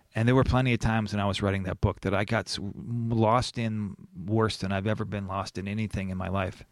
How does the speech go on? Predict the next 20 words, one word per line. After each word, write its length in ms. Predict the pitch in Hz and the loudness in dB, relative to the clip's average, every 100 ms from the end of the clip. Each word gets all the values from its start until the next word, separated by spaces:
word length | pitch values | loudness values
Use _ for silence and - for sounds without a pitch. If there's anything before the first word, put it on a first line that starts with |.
| _ - - - - - - - | _ -20 -20 -20 -20 -20 -18 -2
where 200 | - 104 | 2 6
I 100 | 107 | 6
really 360 | 107 120 120 | 6 6 6
did 180 | 104 107 | 4 0
doubt 320 | 92 95 92 | 0 0 0
if, 180 | - - - | -4 -10 -8
if, 300 | 98 87 - | -8 -8 -10
if 200 | - 98 | -6 -2
I 100 | 95 | 0
was 140 | 95 92 | 0 0
gonna 160 | 98 | -4
finish 320 | 92 101 95 - | -2 -4 -2 -2
that 220 | 92 - | -2 0
book, 240 | 92 - - | -2 -4 -2
or 140 | 95 | 0
if, 140 | 92 - - | 0 -2 -2
if 220 | 113 - - | -2 -4 -4
it, 160 | 120 - - - | -4 -6 -8 -2
I, 120 | 127 - - | -2 -2 2
I, 160 | 127 | 2